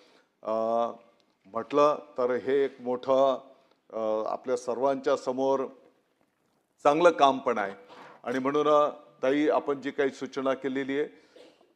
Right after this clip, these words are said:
या विभागाने शालेय शिक्षण मंत्र्याने महिन्याला किमान पंचवीस पन्नास शाळेंना भेट दिली पाहिजे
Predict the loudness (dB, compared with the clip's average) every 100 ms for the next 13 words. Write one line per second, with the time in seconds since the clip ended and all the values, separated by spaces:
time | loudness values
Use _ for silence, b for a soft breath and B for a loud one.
0 | _ _ 4 6 6 2 4 4 6 4
1 | 4 4 0 -8 _ _ _ _ _ 2
2 | 4 6 4 2 2 -6 -6 -2 -2 -2
3 | -4 2 2 2 -4 -6 -20 _ _ -20
4 | _ _ _ _ _ _ -4 -2 4 4
5 | 6 6 4 0 -4 4 4 4 0 -12
6 | -20 _ _ -8 -8 -2 -2 0 -2 -2
7 | 2 2 2 0 0 0 -2 -2 -2 -4
8 | -4 -6 -4 0 0 -2